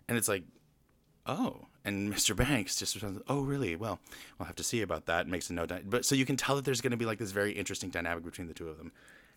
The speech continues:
'Cause quite frankly, they're both, like, very hard-headed characters. But they're very different types of hard-headed characters. Mister Banks is somebody who's hard-headed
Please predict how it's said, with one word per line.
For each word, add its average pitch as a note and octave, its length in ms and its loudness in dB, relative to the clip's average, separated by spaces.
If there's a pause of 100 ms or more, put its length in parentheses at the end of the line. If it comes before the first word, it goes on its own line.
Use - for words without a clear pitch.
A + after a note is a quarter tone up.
'Cause C3 140 2
quite D#3+ 180 0
frankly, F3+ 340 4
they're B2+ 160 2
both, G#2+ 300 4
like, G2 320 0 (160)
very G2 280 0
hard-headed F2 840 2
characters. - 720 -8 (540)
But - 120 10
they're B2 80 6
very C3+ 280 4
different A2 420 2
types F2 200 -2
of - 80 -6
hard-headed D#2+ 480 -6
characters. - 440 -8
Mister B2+ 240 4
Banks C3+ 260 4
is G#2 100 0
somebody G2 340 2
who's G2 200 -4
hard-headed F#2 760 2